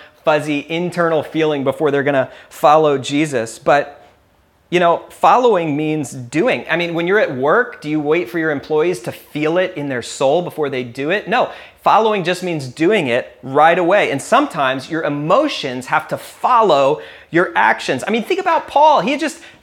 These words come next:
had this blinding light. He was literally blind when he, when he experienced this light. And then Ananias says, "Get up and be baptized." Do you think he was feeling warm and fuzzy? No, he's probably confused out of his mind. Right? For him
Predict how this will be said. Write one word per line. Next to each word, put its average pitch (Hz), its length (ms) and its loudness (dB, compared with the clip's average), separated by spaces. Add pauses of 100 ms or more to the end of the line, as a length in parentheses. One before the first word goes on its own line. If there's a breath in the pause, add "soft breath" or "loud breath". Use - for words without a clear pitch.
(120)
had - 200 2
this 190 100 2
blinding 202 560 0
light. 226 140 2
He 214 60 2
was 160 100 0
literally 247 600 4
blind 160 720 2
when 151 180 0
he, 165 300 0
when 151 160 -2
he 139 320 -4
experienced 165 480 -2
this 165 180 -4
light. 135 280 0 (180 loud breath)
And 160 160 -2
then 160 260 0
Ananias 165 400 0
says, 127 160 -6
"Get 160 160 2
up 170 100 0
and 151 100 -4
be 139 100 -6
baptized." 139 440 0
Do 156 60 -4
you 170 40 -4
think 214 120 -4
he 190 60 -2
was 160 120 -4
feeling 170 320 -2
warm 175 180 0
and 147 120 -4
fuzzy? 170 320 0
No, 180 120 -6
he's 151 120 -10
probably 233 220 -2
confused 190 580 -4
out 190 140 2
of 165 60 -4
his 135 140 -4
mind. 135 600 0 (360 loud breath)
Right? 180 220 2
For 180 140 4
him 175 480 0